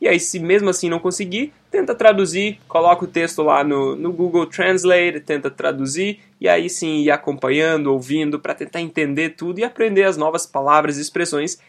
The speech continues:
que apareceram aí no texto e que você não conhecia.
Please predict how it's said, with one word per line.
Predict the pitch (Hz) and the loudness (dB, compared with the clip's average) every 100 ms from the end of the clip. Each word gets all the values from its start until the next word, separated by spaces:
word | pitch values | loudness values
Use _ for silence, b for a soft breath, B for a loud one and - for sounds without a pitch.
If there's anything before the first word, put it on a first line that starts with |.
| b | b
que | - | 0
apareceram | 190 196 180 170 160 156 | 2 2 2 0 0 0
aí | 147 | 0
no | 151 170 | -2 0
texto | 185 180 - - b - | 2 2 -2 -16 b -10
e | |
que | - | -4
você | 208 190 190 | 0 4 4
não | 190 175 | 4 2
conhecia. | 185 185 185 185 147 113 | 4 6 6 4 -2 -4